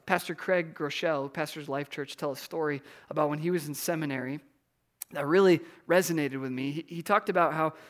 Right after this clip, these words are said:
<clears throat> as a seminary student, uh, finances were really, really tight,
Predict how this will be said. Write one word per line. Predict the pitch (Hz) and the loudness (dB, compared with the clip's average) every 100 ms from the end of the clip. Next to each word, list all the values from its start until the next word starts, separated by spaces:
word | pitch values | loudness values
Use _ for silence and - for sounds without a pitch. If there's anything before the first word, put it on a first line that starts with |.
| _ | _
<clears throat> | - - | 0 4
as | 247 214 175 | 4 4 2
a | |
seminary | 170 214 196 180 | -2 0 2 2
student, | 170 - 156 175 - - _ | 0 -2 -2 -2 -8 -20 _
uh, | 143 143 - 196 - | -2 -2 -4 -20 -2
finances | 170 170 170 170 | 2 2 2 -2
were | 160 143 | -4 -4
really, | 160 175 190 | 2 2 4
really | 190 190 | 0 -2
tight, | - 170 214 | -2 -2 -2